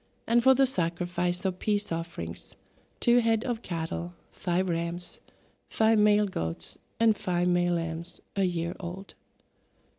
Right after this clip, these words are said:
This was the offering of Elishama, the son of Amihud. That was Numbers seven, forty-eight through fifty-three.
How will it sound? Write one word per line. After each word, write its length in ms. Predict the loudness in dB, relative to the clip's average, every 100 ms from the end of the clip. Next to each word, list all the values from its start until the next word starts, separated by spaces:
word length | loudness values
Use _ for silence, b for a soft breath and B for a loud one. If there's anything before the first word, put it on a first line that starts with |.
| _ _ _ _ _ _
This 220 | 4 4
was 180 | 2 2
the 120 | 2
offering 580 | 0 0 -2 -2 -2 -4 -2
of 140 | -2 0
Elishama, 840 | 0 0 0 0 -2 -2 -4 -8 -6
the 160 | 0 0
son 340 | 0 -2 -2
of 140 | -6
Amihud. 640 | -6 -6 -6 -6 -10 -12 -18 _ _ _ -20 _ _ -20 _ _ -20 -20 _ _ _ _ _ _ -20 _ _ _ _ _ _ _ _ -20 -20 _ -10
That 120 | -4
was 240 | -2 -2 -2
Numbers 480 | -2 -2 -2 0
seven, 500 | 0 -2 -4 -4 -6 -10 _ _ _
forty-eight 640 | -4 -2 0 0 -2 -8 -12
through 180 | -8 -8
fifty-three. 800 | -8 -10 -10 -12 -12 -12 -14